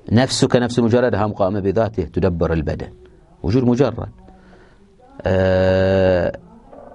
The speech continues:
في قبال العرض. العرض ما هو؟ ماهية إن وجدت في الخارج وجدت في موضوع. أحسنتم. مثل اللون الأبيض مثلًا، الآن اللون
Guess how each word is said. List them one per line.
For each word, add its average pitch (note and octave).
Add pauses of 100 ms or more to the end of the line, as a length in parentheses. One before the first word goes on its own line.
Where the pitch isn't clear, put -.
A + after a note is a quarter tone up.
(160)
في C3
قبال D#3+
العرض. C#3+
العرض C3
ما E3
هو؟ C#3 (540)
ماهية A2+
إن G2
وجدت G#2
في -
الخارج A#2+
وجدت D3 (720)
في A#2
موضوع. E2+
أحسنتم. - (1300)
مثل -
اللون G#2
الأبيض F#2
مثلًا، E2+
الآن E2
اللون G2